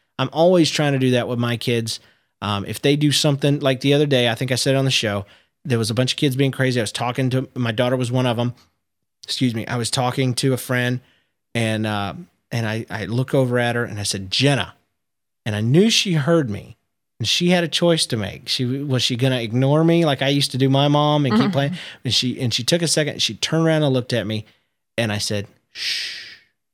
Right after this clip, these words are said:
Speaker 1: And then I went back to talking. The whole group got quieter because she was the loudest one in the
Speaker 2: <laughs>
Speaker 1: group.
Speaker 2: Nice.
Speaker 1: And so afterwards, I made
Speaker 2: Mm-hmm.
Speaker 1: a point to go to her and said, "Sweetheart, earlier when blah, blah, blah, you might not even remember, but you looked at me,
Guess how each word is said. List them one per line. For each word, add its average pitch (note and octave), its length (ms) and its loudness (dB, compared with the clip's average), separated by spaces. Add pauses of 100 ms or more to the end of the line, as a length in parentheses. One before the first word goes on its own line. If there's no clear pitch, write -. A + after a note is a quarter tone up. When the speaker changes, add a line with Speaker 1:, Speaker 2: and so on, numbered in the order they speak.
(440)
Speaker 1:
And A2 120 -2
then G#2+ 80 0
I G#2+ 60 -2
went G#2 180 -4
back G#2+ 180 -4
to - 80 -18
talking. G#2+ 280 -4
The F#2+ 60 -6
whole B2 200 0
group B2 280 -2
got A2 180 -6
quieter A2 340 -4
because G#2 160 -8
she - 160 2
was F#3 200 2
the B2 280 0
loudest A#2 560 -4
one G2+ 300 -4 (220)
in F#4+ 120 6
the D#4 120 6
Speaker 2:
<laughs> - 0 -
Speaker 1:
group. A#3+ 240 4
Speaker 2:
Nice. F3 520 0 (500)
Speaker 1:
And C#3 120 2
so C3+ 180 2
afterwards, A#2 760 -2 (120)
I C#3 120 0
made E3 180 4
Speaker 2:
Mm-hmm. F#3 120 0
Speaker 1:
a - 20 -6
point D#3+ 180 2
to B2 80 -6
go A#2+ 140 0
to A2+ 80 -2
her G#2+ 100 -4
and G#2 100 -6
said, G#2+ 160 -6
"Sweetheart, D3 380 0
earlier C#3+ 320 2
when A2+ 180 -4
blah, B2+ 180 -2
blah, B2 60 -4
blah, C3 160 0
you C3+ 120 -4
might C3 120 -2
not C3 80 -4
even B2+ 160 -2
remember, C3+ 280 0
but A#2+ 220 -6
you A2+ 60 -6
looked C3+ 200 -2
at - 80 -10
me, C3+ 260 -2